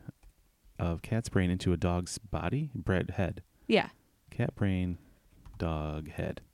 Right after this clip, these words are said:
Speaker 2: Yep.
Speaker 1: Okay. All right. So, <laughs> all right. Well, these are, these are something.
Speaker 2: Yeah.
Speaker 1: Uh, camp counselor saves camper's life by punching a bear in the nose.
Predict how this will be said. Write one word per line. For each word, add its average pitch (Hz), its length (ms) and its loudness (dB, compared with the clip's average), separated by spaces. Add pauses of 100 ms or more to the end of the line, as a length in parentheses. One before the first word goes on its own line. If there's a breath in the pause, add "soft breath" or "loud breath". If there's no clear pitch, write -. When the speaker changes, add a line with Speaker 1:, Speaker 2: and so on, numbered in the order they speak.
(140)
Speaker 2:
Yep. 381 180 6 (800 soft breath)
Speaker 1:
Okay. - 300 -6 (920 loud breath)
All 113 80 6
right. 95 160 6
So, 107 200 6
<laughs> - 800 0
all 190 160 4
right. 120 280 4
Well, 110 120 4
these 160 160 0
are, 107 160 2 (180)
these 120 160 4
are 170 80 4
something. 107 400 4 (240 loud breath)
Speaker 2:
Yeah. 277 480 6
Speaker 1:
Uh, 104 400 8
camp 175 380 4
counselor 123 420 6
saves 113 400 4
camper's 98 960 4
life 87 260 4
by - 120 2
punching 101 380 2
a 95 60 2
bear 85 380 4
in 85 180 2
the 80 60 2
nose. 80 760 0